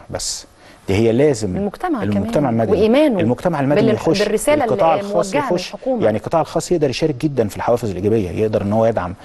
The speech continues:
Speaker 1: إن هو يخش للناس في الحوافز الإيجابية. الناس، الحوافز الإيجابية هتشد الناس، بس بنقول طبعًا حوافز سلبية، لا، هي حوافز إيجابية.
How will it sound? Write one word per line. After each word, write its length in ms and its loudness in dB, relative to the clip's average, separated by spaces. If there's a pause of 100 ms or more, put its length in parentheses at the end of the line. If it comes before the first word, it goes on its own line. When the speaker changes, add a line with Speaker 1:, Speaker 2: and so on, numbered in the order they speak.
(180)
Speaker 1:
إن 60 -2
هو 100 2
يخش 280 -4
للناس 340 0
في 60 -4
الحوافز 380 -2
الإيجابية. 320 0 (360)
الناس، 520 0 (300)
الحوافز 440 -2
الإيجابية 380 0
هتشد 400 -6
الناس، 440 -6 (640)
بس 300 -2
بنقول 260 -2
طبعًا 320 -2 (200)
حوافز 320 -4
سلبية، 400 -4
لا، 180 -4 (200)
هي 160 -6
حوافز 580 -2 (140)
إيجابية. 320 -8